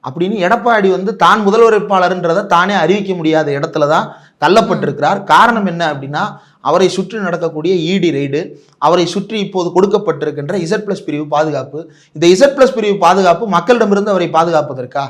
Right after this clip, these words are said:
Speaker 2: ம்.
Speaker 1: அவருக்கு என்ன த்ரெட் வந்துருச்சு இன்னைக்கு? இத்தனை நாள் மக்கள் மத்தியில ரோட்ல தானே இருந்தாரு, எந்த பிரச்சனையும் வரல.
Speaker 2: ஆமா.
Speaker 1: இப்ப இந்த சுற்றுப்பயணத்துல மட்டும் எதற்காக இசட் பிளஸ் பிரிவு பாதுகாப்பு? அவரை கண்காணிப்பதற்காக.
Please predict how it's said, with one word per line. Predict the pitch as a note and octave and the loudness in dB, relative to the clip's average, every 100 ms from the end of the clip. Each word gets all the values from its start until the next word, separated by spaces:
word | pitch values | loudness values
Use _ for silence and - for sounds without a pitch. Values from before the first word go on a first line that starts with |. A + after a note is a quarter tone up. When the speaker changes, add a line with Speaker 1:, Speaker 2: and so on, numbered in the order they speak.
| - - | -12 -14
Speaker 2:
ம். | A3 | 0
Speaker 1:
அவருக்கு | G3 G3 G#3 | 2 2 0
என்ன | A#3+ | 0
த்ரெட் | G3 F#3 G#3 | 0 2 2
வந்துருச்சு | F3 E3 - | 2 -2 -4
இன்னைக்கு? | D3 C3+ D3+ - _ - | -8 -8 -10 -12 _ -12
இத்தனை | D#3+ A#3 G#3+ | -2 0 4
நாள் | A#3+ B3+ | 2 4
மக்கள் | G3 A#3 A3 | 2 2 0
மத்தியில | G3+ G#3+ G3 | 0 2 4
ரோட்ல | G3+ G3+ | 4 4
தானே | G3 F#3 | 4 2
இருந்தாரு, | E3+ D3+ D3+ - - - | 2 2 2 -4 -18 -8
எந்த | E3 F#3+ | -2 0
பிரச்சனையும் | F#3 G#3 G3+ D#3+ | 0 -2 0 2
வரல. | D#3 C#3+ D3+ | 2 0 -2
Speaker 2:
ஆமா. | - - | -4 -12
Speaker 1:
இப்ப | F3 G3 | -6 -2
இந்த | G3+ G3 | 0 0
சுற்றுப்பயணத்துல | A3+ C4+ - B3+ A#3 G#3 G3+ | -2 -2 0 2 0 0 -2
மட்டும் | G3+ A3+ | 2 2
எதற்காக | G3+ G#3 G#3 F#3+ | 2 2 0 2
இசட் | G#3+ F3+ G3+ | 2 2 -2
பிளஸ் | F#3+ - | -4 -2
பிரிவு | E3+ D#3 | -2 0
பாதுகாப்பு? | C#3+ D3+ C#3+ B2+ C#3 | 0 0 0 -4 -2
அவரை | E3 D3+ | 0 2
கண்காணிப்பதற்காக. | F#3 A3 C4 B3+ G3 D#3+ D3+ C#3+ C3+ A#2+ | 2 2 4 2 0 -2 -2 -2 -4 -8